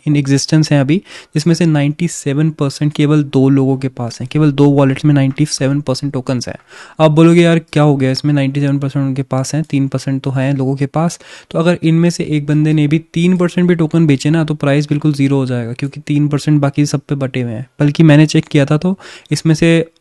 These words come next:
नीचे के भी तीन चार वॉलेट जो हैं, इन्हीं लोगों के हैं, तो मैं इन पे भी भरोसा नहीं करूँगा। Most of the supply is with these guys only, टू हंड्रेड टेन मिलियन माईवी टोकन्स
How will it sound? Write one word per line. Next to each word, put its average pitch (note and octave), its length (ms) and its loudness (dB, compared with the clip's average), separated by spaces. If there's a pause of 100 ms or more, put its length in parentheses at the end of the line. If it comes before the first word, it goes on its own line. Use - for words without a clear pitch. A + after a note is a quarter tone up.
(140)
नीचे D#3+ 300 4
के E3 100 4
भी E3+ 80 2
तीन D3 220 2
चार C#3+ 160 0
वॉलेट C#3 280 2
जो C#3 140 0
हैं, D3+ 200 0
इन्हीं C#3+ 240 2
लोगों B2+ 280 2
के B2 120 -8
हैं, C3+ 280 -4 (480)
तो C#3+ 180 2
मैं C3+ 240 0
इन C3+ 160 -2
पे C3+ 120 0
भी C#3 60 2
भरोसा C3+ 300 -2
नहीं C3+ 100 -4
करूँगा। D#3 440 0
Most - 360 -4
of D3 120 0
the D3+ 80 0 (100)
supply C3+ 420 -2
is D3 120 -2
with C3+ 220 -4 (160)
these C#3 200 0
guys C3 260 0
only, C3 320 -2
टू D3 120 0
हंड्रेड C#3 340 0
टेन C3+ 140 0
मिलियन B2+ 460 0
माईवी A#2+ 320 -4
टोकन्स C#3 540 -4